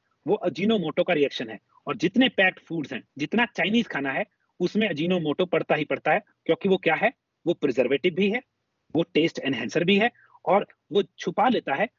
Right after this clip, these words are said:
बुरे टेस्ट को। तो पहली चीज मैदा, दूसरा गंदा तेल जो हमारा शरीर हजम नहीं कर पा सकता, जिसको हम basically hydrogenated vegetable oil है। तीसरे नंबर पे चीनी और अजीनोमोटो। ये तीन चार चीजों का कॉम्बिनेशन, ऐसा कॉम्बिनेशन है, हमारा शरीर इसको पचाने के लायक नहीं है,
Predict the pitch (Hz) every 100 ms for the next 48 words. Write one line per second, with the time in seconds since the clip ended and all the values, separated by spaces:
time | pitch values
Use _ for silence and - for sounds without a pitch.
0 | _ 135 156 185 - 135 - - - _
1 | _ _ - 202 - _ - 151 196 214
2 | 175 139 117 - _ - 170 208 143 147
3 | 165 - 143 - _ - 151 151 156 151
4 | 147 131 147 135 127 - - - 190 143
5 | 151 151 - 147 147 - 190 214 139 139
6 | 165 180 180 180 - - 156 147 160 135
7 | 131 120 104 - _ _ _ - 185 214
8 | 196 196 196 - 160 190 214 165 - 139
9 | 139 110 104 - - _ _ 196 190 214
10 | 254 240 - 196 202 220 170 170 220 220
11 | 208 262 262 - - 180 170 165 135 147
12 | 226 - - _ - 143 180 - 175 170
13 | - _ _ 156 - 202 160 151 185 185
14 | 143 135 - 123 117